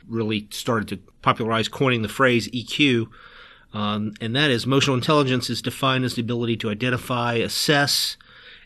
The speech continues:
and control one's own emotions and the emotions of others and that of groups. So he's getting at how we, how are we,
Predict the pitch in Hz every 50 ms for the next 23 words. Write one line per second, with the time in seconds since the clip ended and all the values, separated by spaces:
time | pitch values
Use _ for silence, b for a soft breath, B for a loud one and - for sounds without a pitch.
0 | B - 120 113 - 123 113 - - 139 131 127 120 117 117 120 120 120 123 110
1 | - - - _ _ _ _ - 123 131 131 135 131 120 117 - 117 113 117 117
2 | 123 127 139 135 - - 147 147 151 147 - - - B B B B B B B
3 | B B B B B _ - 127 135 139 143 135 120 123 131 139 143 135 135 135
4 | 120 - 113 101 - - 131 135 147 143 135 120 113 110 107 110 107 - - -
5 | _ _ _ _ _ - 117 113 107 104 110 120 135 147 143 - - 113 104 107
6 | 107 123 120 120 127 123 104 - - - - - - - _ _ b b b b
7 | b b b b b - - 113 107 117 156 165 170 165 131 123 117 107 92 107
8 | 143 151 147 147 131 117 107 117 127 127 123 113 110 107 101 98 95